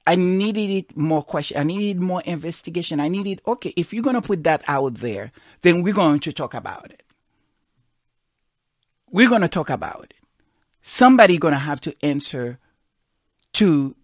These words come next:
this article. It was left, right, one after another. Well, this is a conversation. Where are the stations? Where are the morning show with that?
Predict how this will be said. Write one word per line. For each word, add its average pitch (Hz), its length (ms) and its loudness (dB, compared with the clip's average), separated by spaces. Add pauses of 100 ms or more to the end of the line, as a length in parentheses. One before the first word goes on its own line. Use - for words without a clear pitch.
(800)
this 156 420 -4 (240)
article. 139 500 -2
It 185 60 0
was 143 280 2 (180)
left, 147 580 -2
right, 156 280 -2
one 160 380 0
after 151 280 -4
another. 135 260 -6 (200)
Well, 160 180 2 (480)
this 247 200 0
is 208 80 -2
a 208 80 2
conversation. - 680 -8 (520)
Where 214 280 8
are 196 120 6
the 160 140 -6
stations? - 640 -10 (1800)
Where 208 220 6
are 240 160 6
the 196 100 4
morning 190 480 0
show 160 320 -4
with 131 280 -8
that? - 440 -20